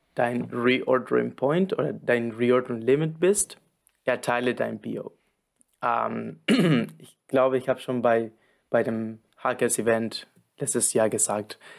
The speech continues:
ein großer P O wird dich nicht raten. Das macht alles nur anstrengender,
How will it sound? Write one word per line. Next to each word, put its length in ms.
ein 300
großer 440
P 280
O 240
wird 240
dich 340
nicht 480
raten. 680
Das 220
macht 280
alles 300
nur 180
anstrengender, 1120